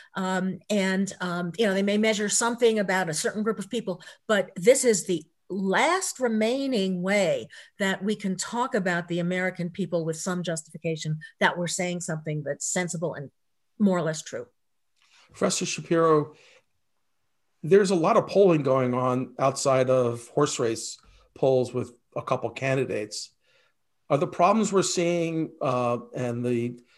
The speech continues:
Speaker 2: the kind of doubts and skepticism about election polling, um, does that kind of dis-, discount or even, um, uh,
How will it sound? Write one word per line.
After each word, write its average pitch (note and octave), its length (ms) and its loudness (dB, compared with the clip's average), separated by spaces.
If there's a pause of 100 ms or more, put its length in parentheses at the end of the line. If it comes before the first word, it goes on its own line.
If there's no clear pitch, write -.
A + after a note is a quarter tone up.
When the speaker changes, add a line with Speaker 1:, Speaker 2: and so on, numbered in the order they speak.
(280)
Speaker 2:
the B2+ 120 -2
kind D3 200 -2
of A#2+ 140 2
doubts C3 360 4
and C3+ 100 -4
skepticism C3 920 -2 (420)
about A#2+ 340 0
election B2+ 520 2
polling, D3 540 2 (640)
um, C3+ 420 -2
does D#3 180 -2
that G3 320 2 (340)
kind E3 200 -2
of C3 140 0
dis-, - 280 0 (220)
discount D#3 540 2
or A#2+ 340 0
even, B2 420 -2 (140)
um, A2 420 -8 (460)
uh, B2 300 -4